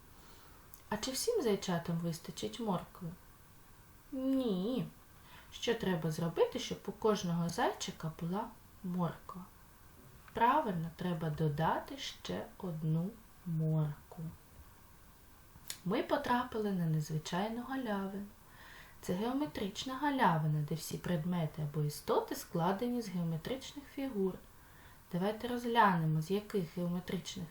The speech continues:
фігур складений цей сніговик. Скільки він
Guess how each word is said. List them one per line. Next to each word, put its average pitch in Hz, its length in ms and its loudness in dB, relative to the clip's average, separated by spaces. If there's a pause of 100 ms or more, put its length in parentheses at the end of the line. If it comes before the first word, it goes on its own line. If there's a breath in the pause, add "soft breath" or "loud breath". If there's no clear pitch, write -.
фігур 226 300 2 (360 loud breath)
складений 254 840 0
цей 185 340 -2 (220)
сніговик. 190 800 0 (1600 loud breath)
Скільки - 680 0
він 240 280 0